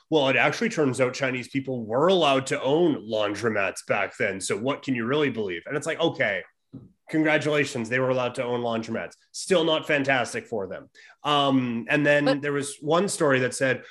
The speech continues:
Speaker 1: "Well, it, it's too bad because a lot of people who, um, who would have been alive at that time, like, aren't alive now. So we can't really interview them." And then one Google search found a story when they were first introducing the tunnels as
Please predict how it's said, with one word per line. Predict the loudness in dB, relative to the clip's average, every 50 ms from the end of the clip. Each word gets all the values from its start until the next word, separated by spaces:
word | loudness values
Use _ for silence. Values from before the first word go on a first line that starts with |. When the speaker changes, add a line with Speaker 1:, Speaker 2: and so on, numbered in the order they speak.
| -4 2
Speaker 1:
"Well, | 4 6 6 6 6
it, | 4 4
it's | 4 2 0 -2 -4 -2
too | -2 -2 0
bad | 2 2 2 2 2 0
because | 0 -2 -2 -2 0
a | 0
lot | 0 2 0 0
of | 0
people | 0 -2 -2 0 0 0
who, | 2 4 4 4 4 2 2 -2 -4 -6 -12 _ _ _ _ _ -2
um, | 0 0 2 2 0 -2 -4 -8 -12 -12 -14 -16 -18 -20 _ _ _ _ _ _ _ -10 -4
who | -2 2
would | 4 4 4 4
have | 4
been | 2 2
alive | 2 2 0 -2 0 0 0 2 2 2 0 0
at | 0 -2 -2 0 0
that | -2 -2 -2 -2
time, | -4 -2 0 0 0 0 -2 -4 -6 -10 _ _ _ 0
like, | 0 0 2
aren't | 2 0 2 2 0
alive | 0 0 0 0 0 0
now. | 0 0 2 2 0
So | -2 -6 -8
we | -4
can't | 0 0 0 0 0
really | -2 -2 -2 0
interview | 0 0 0 0 -2 -4
them." | -4 -4 -6 -8 -6 -6
And | -4 -2 2
then | 2 4 4 2 0 -2 -8 _ _ _
one | 0 2 4 6 4 4 2 -2 -6 -12 _ _ 2
Google | 4 6 6 6 2 2
search | 0 0 0 0 -2 -6 -10
found | -8 -4 -2 0 0 0 -2
a |
story | -2 0 0 2 4 4 4 2
when | 2 2
they | 2 2
were | 2 0
first | 2 0 0 0 0 -2
introducing | -4 -4 -2 -2 -2 -2 -2 -2 -4
the | -4
tunnels | -2 -2 -2 -2 -2 -2 -4 -4
as | -4 -4 -2 0 0 -2 -2 -4 -6